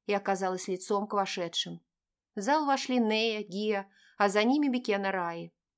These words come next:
Они выглядели взволнованно и как-то слишком официально. Волна беспокойства накрыла меня, но я тут же одернула себя и успокоилась, фокусируясь на улыбающемся лице Шектори. "Ничего не происходит,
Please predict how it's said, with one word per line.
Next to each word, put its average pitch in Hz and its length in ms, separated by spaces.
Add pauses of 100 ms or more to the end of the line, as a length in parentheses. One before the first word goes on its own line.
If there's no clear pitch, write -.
(240)
Они 185 260
выглядели 196 480
взволнованно 190 840
и 180 40
как-то 190 300
слишком 233 440
официально. 185 760 (520)
Волна 190 380
беспокойства 214 680
накрыла 226 480
меня, 180 380 (340)
но 220 100
я 220 100
тут 254 200
же 240 100
одернула 208 500
себя 190 320
и 185 60
успокоилась, 190 880 (220)
фокусируясь 196 720
на 190 120
улыбающемся 240 720
лице 233 340
Шектори. 175 600 (920)
"Ничего 190 460
не 180 100
происходит, 190 720